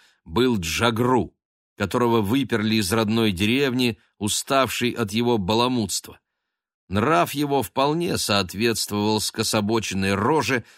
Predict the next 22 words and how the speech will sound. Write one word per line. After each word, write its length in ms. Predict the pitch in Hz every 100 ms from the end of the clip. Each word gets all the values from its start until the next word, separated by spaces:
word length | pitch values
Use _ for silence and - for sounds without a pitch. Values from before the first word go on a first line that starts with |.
| _ -
с 140 | -
выпирающей 760 | 113 95 120 127 113 - 107 95
челюстью 760 | - 131 120 110 - 113 117 -
и 100 | 117
налитыми 540 | 107 110 120 107 107 104
кровью 480 | - 113 107 104
глазами, 680 | 92 104 110 139 165 85 71 _ _ _ _
однако 460 | 95 95 123 117 117
ловко 460 | 104 127 - 113
подвешенный 680 | 101 101 95 117 - 104 104
язык 580 | 92 98 85 120 101 -
и 100 | 110
смекалка — 760 | - 95 87 131 143 90 71 - _ _ _
завоевали 840 | 85 78 120 160 175 175 170 165 165
ему 300 | 160 120 104
кое-какой 600 | 113 110 98 98 117 107
авторитет 580 | - 113 113 98 110 -
среди 360 | 110 101 104
молодых 600 | 98 98 104 104 151 - _ _ -
и 100 | 107
доверчивых 720 | 107 107 113 92 - 107 98
гермитов. 720 | 82 120 120 92 - - -